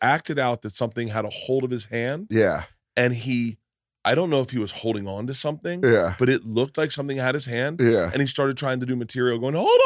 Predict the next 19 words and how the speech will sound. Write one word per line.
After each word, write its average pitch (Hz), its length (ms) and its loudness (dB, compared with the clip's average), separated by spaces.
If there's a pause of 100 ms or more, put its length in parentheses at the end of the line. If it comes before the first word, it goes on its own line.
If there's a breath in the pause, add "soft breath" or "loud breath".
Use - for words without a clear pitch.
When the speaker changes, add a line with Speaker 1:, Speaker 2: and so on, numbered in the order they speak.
Speaker 1:
on, 285 160 -6
I 226 180 -2
can 403 80 -14
get 415 180 4
through 453 360 6
this." 254 180 -6
Speaker 2:
That's 156 400 4
Speaker 1:
It 139 120 6
Speaker 2:
so 139 140 4
Speaker 1:
was 117 120 0
Speaker 2:
funny. 104 140 2
Speaker 1:
so 165 200 4
funny. 151 560 -4 (360)
And 127 120 0
I 131 80 2
was 127 140 -2
like, 120 340 0 (380)
he 165 200 2
was, 190 240 4